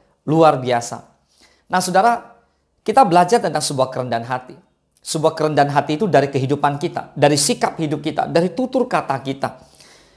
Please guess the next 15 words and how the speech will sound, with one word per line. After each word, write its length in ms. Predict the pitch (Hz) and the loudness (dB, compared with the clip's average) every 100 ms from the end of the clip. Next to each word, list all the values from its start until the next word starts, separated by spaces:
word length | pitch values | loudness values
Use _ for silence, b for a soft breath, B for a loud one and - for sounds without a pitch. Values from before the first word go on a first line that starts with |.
| b | b
So, 320 | - 233 - - | 0 2 4 4
orang 320 | 247 277 240 | 4 2 -2
di 80 | 190 | -6
sekitar 300 | 196 185 185 | -4 -4 -2
kita 160 | 196 | -2
akan 160 | 196 165 | -2 -4
bisa 160 | 170 | -6
merasakan 480 | 165 180 185 175 151 | -4 -4 -6 -6 -6
apakah 400 | 147 156 151 143 | -4 -2 -2 0
kamu 320 | 135 123 127 120 | 0 0 -2 -4
ini 380 | 165 220 220 - _ | -4 -4 -8 -20 _
rendah 260 | 123 117 98 | -4 0 0
hati 300 | 101 196 196 | 0 -2 -2
atau 100 | 202 | 0
tidak. 460 | 220 147 - - | 0 -2 -4 -12